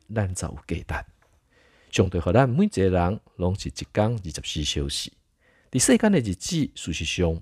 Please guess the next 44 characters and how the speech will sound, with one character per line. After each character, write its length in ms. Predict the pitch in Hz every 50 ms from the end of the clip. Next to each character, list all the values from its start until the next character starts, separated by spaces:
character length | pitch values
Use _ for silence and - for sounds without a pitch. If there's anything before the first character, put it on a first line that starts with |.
| - -
毋 180 | - 87 73
是 240 | 73 - - 80 - - - 85
咱 220 | 90 92 87 85 82
通 180 | - - 80
啊 100 | 78 80 - -
决 80 | 65 - -
定。 120 | - - - - - - _ _ _ _ _ _ _ _ _ _ _ _ - 101
你 40 | 104
要 60 | 104
怎 300 | - - 120 123 117 -
样 200 | 104 98 95 - - -
来 240 | - 90 82 80 82
面 300 | 82 87 80 73 78 80
对 280 | - - 113 98 - _ _
你 140 | - 95 95
所 220 | 87 - - 92 87
要 100 | - 85 - _
过 160 | - - -
的 160 | - 90 85
每 140 | 82 80 78
一 20 |
天？ 340 | 76 - - - 80 78 82 - - _ _ _ _ _ _ _ _ _ _ _ _ _ _ _ -
咱 100 | 98 92
就 80 | - -
用 180 | - 98 87 80
着 100 | 80 80 -
快 400 | - - - - 185 175 143 120
乐、 200 | 113 104 101 - _ _ -
感 220 | - 156 151 147
恩 180 | - - 147 131
的 120 | 120 107
心， 360 | - - - 131 123 123 131 135 _ _ _ _ _ _ _ _ -
甲 80 | 87
上 240 | 78 - - 85 73 71 -
帝 140 | - 73 67
相 240 | - - - - - -
结 80 | - 80
连。 220 | - - - - _ - - _ _ _ _ _ _ _ _ _ _ _ -
咱 120 | 185 190
就 80 | 156 127
深 380 | 123 - - - 139 135 139
知 300 | 135 - 160 151 151 151
创 280 | 151 - - 202 175 151
造 180 | - - 113